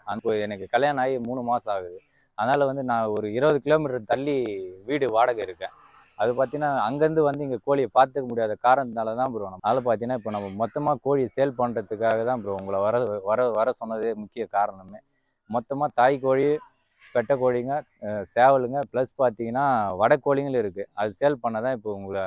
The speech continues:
வர வச்சேன். வீட்டுல மாடி மேல வளர்க்க போறேன் அப்படின்னு சொல்றவங்களா கூட, ஐம்பது ஐம்பது பார்ட்டிஷனா கோழி இருக்கு. ஐம்பது கோழி, ஐம்பது கோழி, ஐம்பது கோழியா இருக்கு. பத்துக்கு பத்துக்கு ஒரு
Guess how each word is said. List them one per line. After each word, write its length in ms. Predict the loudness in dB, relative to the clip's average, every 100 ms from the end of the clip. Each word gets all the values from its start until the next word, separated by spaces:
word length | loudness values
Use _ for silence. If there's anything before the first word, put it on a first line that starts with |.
| -6 -8 -4
வர 200 | 0 0
வச்சேன். 360 | -2 -6 -16 -16 _ -8
வீட்டுல 380 | -6 -4 -2 0
மாடி 260 | 4 4 2
மேல 240 | 0 2
வளர்க்க 240 | 0 -2 -4
போறேன் 280 | -2 -2
அப்படின்னு 280 | -4 -8 -12
சொல்றவங்களா 420 | -10 -10 -10 -12 -12
கூட, 160 | -10 -12 _ _ -6
ஐம்பது 260 | 0 4 4
ஐம்பது 240 | 4 0
பார்ட்டிஷனா 480 | 2 2 2 -6 -8
கோழி 220 | -2 -2 -2
இருக்கு. 220 | -6 -10 -6
ஐம்பது 320 | -2 0 0
கோழி, 220 | 0 0
ஐம்பது 300 | 0 -2 -2 0
கோழி, 180 | 0
ஐம்பது 300 | 0 -2 -4
கோழியா 280 | -4 -4 -4
இருக்கு. 200 | -6 -12 _ _
பத்துக்கு 340 | 4 4 0 2
பத்துக்கு 380 | 2 2 -2 0
ஒரு 200 | 0